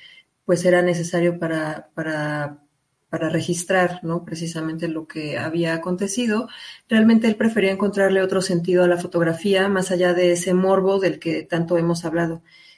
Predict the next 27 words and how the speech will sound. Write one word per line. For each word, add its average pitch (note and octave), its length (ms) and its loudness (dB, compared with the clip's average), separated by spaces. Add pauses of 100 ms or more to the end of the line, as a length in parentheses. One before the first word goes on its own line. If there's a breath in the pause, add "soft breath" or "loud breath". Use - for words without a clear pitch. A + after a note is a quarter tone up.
que F3 240 6
es F3 140 2
el F#3 160 0
que, E3 540 -2
pues, G3 180 -2
al G3+ 100 2
final G#3 840 0
le F3 200 0
llama F3+ 300 2
más E3+ 280 0
a E3+ 40 -4
las D3+ 160 -8
personas, D#3+ 520 -4
¿no? F3 220 -6 (400 loud breath)
Él, F3 880 -2
bueno, F3 180 -4
me F3 100 2
encanta G3 520 -2
realmente G3 420 -4
cómo G3 200 -2
bautizó F#3 500 -2
a F#3+ 80 0
aquellos F#3 320 -4
espectadores F3+ 920 -2
de E3 160 -6
las D#3+ 160 0
desgracias, F3+ 720 -2